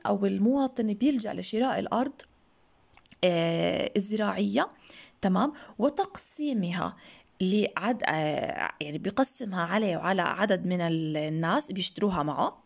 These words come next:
تمام، وبيتم تقسيمها. هلا هذا التقسيم يؤدي لتفتيت الأرض الزراعية،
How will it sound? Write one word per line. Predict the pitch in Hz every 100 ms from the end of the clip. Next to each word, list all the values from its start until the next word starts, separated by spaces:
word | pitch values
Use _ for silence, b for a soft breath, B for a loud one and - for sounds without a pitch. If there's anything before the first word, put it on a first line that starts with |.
| -
تمام، | - -
وبيتم | - - 269
تقسيمها. | - - 170 190 196 B B B
هلا | - -
هذا | 294 415 427
التقسيم | - 392 - 403 359
يؤدي | - 247 240
لتفتيت | 226 214 214 - 226 233 233 B B -
الأرض | 202 - 202 202 -
الزراعية، | 185 185 180 185 208 208 208